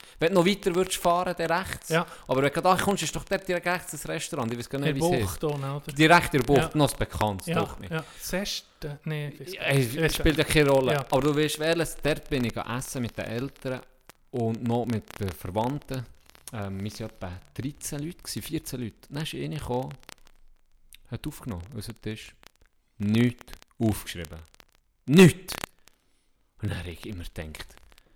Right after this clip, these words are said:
Speaker 1: hey, wa-,
Speaker 2: Da kommt
Speaker 1: ja,
Speaker 2: sicher
Speaker 1: da
Speaker 2: etwas
Speaker 1: kommt kreuzfalsche Scheiße.
Speaker 2: Ja.
Speaker 1: Und mir, mir, mir, mir ist es eben aufgefallen.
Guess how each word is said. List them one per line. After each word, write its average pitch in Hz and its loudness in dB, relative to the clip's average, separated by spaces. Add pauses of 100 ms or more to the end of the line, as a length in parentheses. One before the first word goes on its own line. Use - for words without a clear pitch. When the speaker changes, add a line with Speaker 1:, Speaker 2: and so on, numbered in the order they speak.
(880)
Speaker 1:
hey, 85 -8 (140)
wa-, - -20 (260)
Speaker 2:
Da 156 0
kommt 143 -2
Speaker 1:
ja, 131 10
Speaker 2:
sicher 123 8
Speaker 1:
da 151 8
Speaker 2:
etwas - 0
Speaker 1:
kommt 135 10
kreuzfalsche 120 0
Scheiße. 85 -8
Speaker 2:
Ja. 156 -2 (260)
Speaker 1:
Und - 4
mir, 147 8
mir, 151 4
mir, 151 2
mir 135 2
ist - -2
es 139 0
eben - -2
aufgefallen. 151 -2